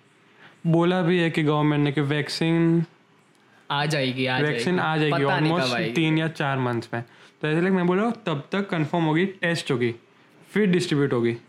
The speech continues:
Speaker 2: अभी भी टेस्टिंग फेज में यार, काफी।
Speaker 1: वही, टेस्ट बनी भी नहीं है शायद से, ब्रो।
Speaker 2: नहीं, बन गई है, still टेस्टिंग फेज में है। पता
Speaker 1: मैं
Speaker 2: नहीं,
Speaker 1: इसलिए वो
Speaker 2: चूहा
Speaker 1: देखता
Speaker 2: वूहा
Speaker 1: ही
Speaker 2: पर
Speaker 1: नहीं हूँ।
Speaker 2: टेस्ट कर
Speaker 1: मैं
Speaker 2: रहे हैं,
Speaker 1: इसलिए
Speaker 2: रैबिट्स
Speaker 1: देखता
Speaker 2: पर
Speaker 1: ही
Speaker 2: टेस्ट
Speaker 1: नहीं
Speaker 2: कर रहे हैं,
Speaker 1: हूँ।
Speaker 2: मेरे को नहीं पता।
Speaker 1: मैं इसलिए वो देखता ही नहीं हूँ।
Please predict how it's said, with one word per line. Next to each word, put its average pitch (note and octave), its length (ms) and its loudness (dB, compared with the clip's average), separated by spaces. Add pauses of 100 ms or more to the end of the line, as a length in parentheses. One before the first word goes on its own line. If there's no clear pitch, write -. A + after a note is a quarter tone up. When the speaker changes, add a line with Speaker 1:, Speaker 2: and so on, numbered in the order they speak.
(120)
Speaker 2:
अभी B3 200 0
भी D#4 60 0
टेस्टिंग C4 320 0
फेज G3 200 0
में D#3 120 0
यार, D3+ 220 -2
काफी। C#3 300 -4
Speaker 1:
वही, C#3+ 280 2
टेस्ट D3+ 520 -4
बनी D3+ 340 2
भी G3+ 120 2
नहीं F3+ 100 4
है C#3 80 0
शायद A#2 240 -4
से, A#2 120 -10
ब्रो। A#2 140 -8
Speaker 2:
नहीं, F4 200 -2
बन D#3+ 340 -2
गई A3+ 140 0
है, C4 60 0
still A#3+ 280 -2
टेस्टिंग G3 320 -2
फेज D3 260 -2
में C3 140 -6
है। C3 100 -6
पता C#3+ 80 -6
Speaker 1:
मैं D3 80 0
Speaker 2:
नहीं, E3 100 0
Speaker 1:
इसलिए E3 220 0
वो E3 60 2
Speaker 2:
चूहा D3+ 120 2
Speaker 1:
देखता F3 100 2
Speaker 2:
वूहा E3+ 100 2
Speaker 1:
ही E3 60 2
Speaker 2:
पर D#3+ 60 0
Speaker 1:
नहीं D#3+ 100 0
हूँ। - 20 0
Speaker 2:
टेस्ट D3 260 -2
कर D3+ 60 -4
Speaker 1:
मैं C3 60 -2
Speaker 2:
रहे C#3 80 0
हैं, C3+ 60 0
Speaker 1:
इसलिए C3+ 140 0
Speaker 2:
रैबिट्स C3+ 240 -2
Speaker 1:
देखता C3 80 -4
Speaker 2:
पर - 20 -2
Speaker 1:
ही A#2+ 60 -2
Speaker 2:
टेस्ट B2+ 140 -2
Speaker 1:
नहीं - 60 -2
Speaker 2:
कर B2+ 140 -4
रहे B2+ 40 -6
हैं, B2+ 100 -6
Speaker 1:
हूँ। C3 120 -6
Speaker 2:
मेरे C3 80 -6
को B2+ 80 -10
नहीं A#2+ 40 -10
पता। B2+ 140 -14
Speaker 1:
मैं B2+ 120 -2
इसलिए B2 240 -4
वो B2 60 -4
देखता A2+ 240 -8
ही A2+ 60 -4
नहीं A#2+ 100 -6
हूँ। A#2+ 120 -8